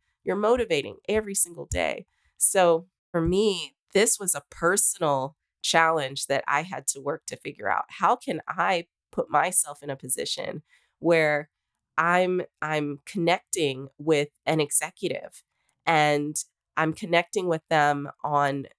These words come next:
factors that are really important to them so that I can get funds, because I'm competing with this project manager over here and this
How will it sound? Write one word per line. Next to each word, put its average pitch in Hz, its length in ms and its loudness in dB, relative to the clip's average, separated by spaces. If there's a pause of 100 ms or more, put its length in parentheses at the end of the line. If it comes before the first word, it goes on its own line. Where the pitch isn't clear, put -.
(240)
factors 156 600 0
that 135 200 -2 (120)
are 139 160 -4
really 165 400 -4
important 147 560 -4
to - 140 -8
them 143 500 -2 (240)
so - 160 -2
that 165 120 0
I 170 120 0
can - 180 -20
get - 160 -8 (140)
funds, 160 640 -4 (200)
because 180 380 0 (140)
I'm 262 200 -4
competing 196 680 -4 (100)
with 160 220 2 (340)
this - 400 4
project 214 460 -2
manager 202 460 0
over 180 180 -4
here 208 340 0
and 165 200 -2
this - 360 2